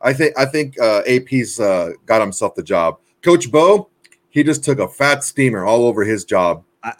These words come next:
Speaker 2: I love him as quarterback coach. I think we keep him as quarterback coach, and
Speaker 1: Yeah.
Speaker 2: we need, we need a really good, I, the jury's still out on, on, on, uh, uh, A P, like you mentioned.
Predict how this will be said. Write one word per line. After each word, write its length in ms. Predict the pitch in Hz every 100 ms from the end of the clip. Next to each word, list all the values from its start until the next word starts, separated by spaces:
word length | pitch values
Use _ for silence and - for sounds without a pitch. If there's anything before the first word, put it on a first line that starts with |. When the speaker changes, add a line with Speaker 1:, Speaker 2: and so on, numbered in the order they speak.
| _
Speaker 2:
I 120 | 120
love 200 | 147 165
him 100 | 170
as 120 | 151 -
quarterback 420 | 139 117 92 -
coach. 300 | 78 - -
I 20 |
think 140 | 107
we 60 | 117
keep 200 | - 139
him 80 | 135
as 120 | 123
quarterback 420 | - 104 95 85
coach, 400 | 90 85 - - _ _ -
and 120 | 92
Speaker 1:
Yeah. 240 | 104 85
Speaker 2:
we 140 | 90 101
need, 460 | 101 101 98 - -
we 120 | 123
need 100 | 127
a 80 | 117
really 400 | 110 123 120 117
good, 500 | 120 110 104 92 87 _ _ _ _ _ _ _ _ _ -
I, 160 | 170 156
the 100 | 156
jury's 260 | 240 254
still 140 | 262 214
out 260 | 185 185
on, 100 | 180 -
on, 260 | 131 131 127
on, 220 | 117 120
uh, 20 | 113
uh, 500 | 110 107 87 104 101
A 100 | 120
P, 240 | 131 113 107
like 160 | 95
you 40 | 107
mentioned. 320 | 76 - -